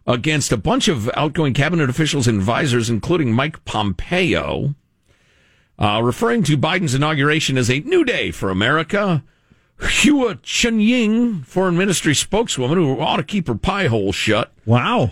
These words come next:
Speaker 1: called on the Democratic administration to turn a leaf from the particularly difficult past four years. And I quote the commie,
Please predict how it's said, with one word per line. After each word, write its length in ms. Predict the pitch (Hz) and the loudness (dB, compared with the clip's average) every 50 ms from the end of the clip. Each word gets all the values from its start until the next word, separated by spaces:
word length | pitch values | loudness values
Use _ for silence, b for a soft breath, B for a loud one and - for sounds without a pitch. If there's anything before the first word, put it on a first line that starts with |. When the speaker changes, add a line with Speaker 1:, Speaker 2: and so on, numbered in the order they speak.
| - - | -4 -2
Speaker 1:
called 300 | - 185 202 208 220 208 | -2 0 0 0 0 0
on 140 | 202 196 180 | 0 0 0
the 80 | 165 | 0
Democratic 600 | 135 175 190 190 175 135 175 170 165 147 131 110 139 | 0 0 0 0 0 0 0 0 0 0 -2 0 0
administration 680 | 123 135 175 180 160 - - 180 175 147 - 156 147 | 0 2 2 0 0 0 0 0 0 0 0 0 0
to 80 | 143 | 0
turn 220 | 165 - 285 320 294 | 0 0 0 2 2
a 40 | 247 | 0
leaf 280 | 233 226 190 - - | 0 0 0 -2 -4
from 240 | - - 135 123 120 | -4 -2 -2 0 2
the 200 | 120 120 110 107 | 2 0 0 -2
particularly 800 | 107 - 220 220 - - 320 294 - 247 214 196 190 175 160 147 | -2 -2 -2 -2 0 -2 -2 -2 0 0 0 2 2 2 2 0
difficult 480 | 127 123 185 147 107 - 110 95 - - | 0 -2 -2 -4 -4 -4 -4 -4 -2 -2
past 280 | - 87 85 85 - | -2 0 0 -2 -2
four 160 | - 92 90 | -2 0 0
years. 260 | 90 95 120 156 - - _ _ _ _ _ _ _ _ _ _ _ - | 2 2 2 0 -2 -6 _ _ _ _ _ _ _ _ _ _ _ -4
And 100 | - - | -2 0
I 100 | - 202 | 0 0
quote 360 | - - 226 247 214 - - | 0 0 0 0 0 0 -2
the 180 | 123 113 101 90 | -2 -2 -2 -2
commie, 440 | - - - 101 92 90 101 131 156 | -4 -4 -4 -2 0 0 -2 -2 -4